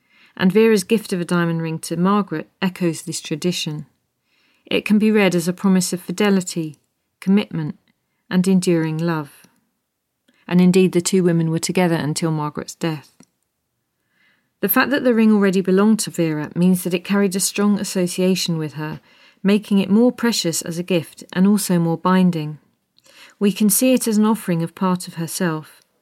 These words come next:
It becomes what Lewis Hyde calls a transformational gift, one which has the ability to usher in a change rather than merely symbolising it. Women often gave the most precious or special gifts when a relationship needed repairing.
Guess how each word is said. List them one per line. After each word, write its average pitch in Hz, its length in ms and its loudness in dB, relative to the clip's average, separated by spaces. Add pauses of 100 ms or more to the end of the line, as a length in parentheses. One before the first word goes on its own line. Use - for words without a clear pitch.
(720)
It 202 160 -2
becomes 233 380 2
what 240 160 -2
Lewis 233 300 4
Hyde 202 340 2
calls 180 300 -4
a - 100 -12
transformational 185 880 0
gift, - 420 -12 (720)
one 202 220 4
which 220 180 2
has 196 200 0
the 208 80 4
ability 208 500 2
to - 220 -10
usher 202 360 -2
in 196 320 4
a 165 40 -4
change 165 640 0
rather 180 340 0
than 175 180 2
merely 160 280 -2
symbolising 156 720 -2
it. - 320 -16 (1800)
Women 254 300 4
often 285 320 -2
gave 196 280 2
the 185 60 0
most 185 240 0
precious - 420 -4
or 185 140 -4
special 196 400 -4
gifts 165 380 -6
when 170 160 -2
a 175 40 0
relationship 196 640 -2
needed 165 360 -4
repairing. 160 680 -6